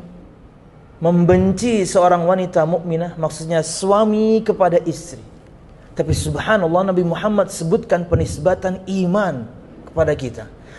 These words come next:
Janganlah seorang laki-laki yang beriman membenci seorang wanita yang beriman, maksudnya suami kepada istrinya. Karena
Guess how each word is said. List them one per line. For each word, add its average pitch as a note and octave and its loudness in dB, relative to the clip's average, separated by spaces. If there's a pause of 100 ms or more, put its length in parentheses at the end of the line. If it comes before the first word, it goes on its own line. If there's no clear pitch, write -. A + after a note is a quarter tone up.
(140)
Janganlah G#3+ 4
seorang G3 2
laki-laki G#3 0
yang G#3 2
beriman C3+ -2 (400)
membenci A3 4
seorang G3+ 2
wanita G#3+ 4
yang A3+ 2
beriman, F#3+ 0
maksudnya F#3 -6
suami B3 2
kepada A#3 0
istrinya. C#3 -10 (840)
Karena G#3+ 4